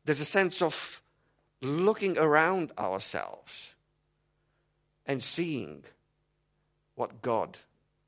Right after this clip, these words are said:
is doing in people's lives. Let's not be naive. Nothing ever starts with us.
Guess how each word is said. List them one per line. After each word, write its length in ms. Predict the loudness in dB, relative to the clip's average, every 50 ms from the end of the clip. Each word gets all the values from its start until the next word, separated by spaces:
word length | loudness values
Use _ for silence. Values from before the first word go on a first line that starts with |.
| _ _ _ _ _ _ _ _ _ -10
is 140 | -10 -8
doing 240 | -4 -4 -4 -4 -4
in 80 | -6 -8
people's 420 | -10 -12 -12 -12 -14 -16 -14 -10
lives. 520 | -10 -10 -10 -10 -12 -18 -18 -20 -20 -20 -20 _ _ _ _ _ _ _ _ _ _ _ _ _ _ _ _ _ _ _ _ _ _ _ _ _ _ _ _ _ _ _ _ _ _ _ _ _ _ -2 0
Let's 220 | 0 2 2 0
not 140 | -2 -2 -2
be 120 | -4 -4
naive. 760 | -2 -2 -2 -2 -4 -4 -6 -10 -12 -16 -20 -20 -20 -20 _ _ _ _ _ _ _ _ _ _ _ _ _ _ _ _ _ _ _ _ _ _ _ -6
Nothing 400 | 0 2 2 2 2 -2 -4 -2
ever 160 | -2 -2 -2
starts 420 | -4 -6 -4 -4 -4 -4 -4 -8 -10
with 140 | -12 -10 -8
us. 380 | -8 -8 -10 -10 -12 -12 -14